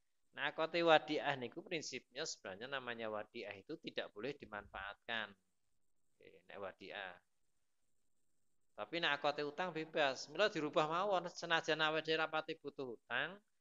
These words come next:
ben aman gunake kredit niki. Nah,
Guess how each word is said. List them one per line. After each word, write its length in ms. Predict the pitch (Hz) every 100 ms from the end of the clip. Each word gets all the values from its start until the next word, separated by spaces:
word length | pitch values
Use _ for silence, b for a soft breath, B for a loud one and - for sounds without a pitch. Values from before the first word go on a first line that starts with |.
| _ _ _ -
ben 240 | 180 180 180 -
aman 720 | 170 202 220 214 214 190 165 139
gunake 400 | 143 143 139 -
kredit 480 | 139 139 131 -
niki. 640 | 117 98 _ 135 170 226 262 _ _ _ _ _ _ _ _ 95
Nah, 320 | 98 101